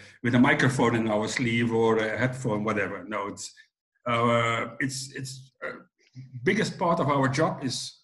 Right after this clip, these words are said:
is reading, reading and reading and, and reading again,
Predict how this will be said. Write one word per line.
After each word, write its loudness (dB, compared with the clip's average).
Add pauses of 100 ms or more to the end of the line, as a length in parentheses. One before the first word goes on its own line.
(160)
is 0
reading, 0 (340)
reading 0 (220)
and 2
reading 0
and, -6
and -6
reading 0
again, -4